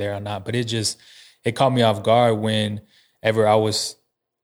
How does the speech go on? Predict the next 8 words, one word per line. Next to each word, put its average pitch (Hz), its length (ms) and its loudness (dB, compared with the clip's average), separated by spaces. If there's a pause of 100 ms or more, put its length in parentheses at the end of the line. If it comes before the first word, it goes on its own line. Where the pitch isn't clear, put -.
(280)
whenever 120 340 0
this 117 220 -4
person 120 340 0
was 107 120 -6
showing 120 360 -2
me 113 180 -4
this, 107 300 -6
uh, 107 420 -4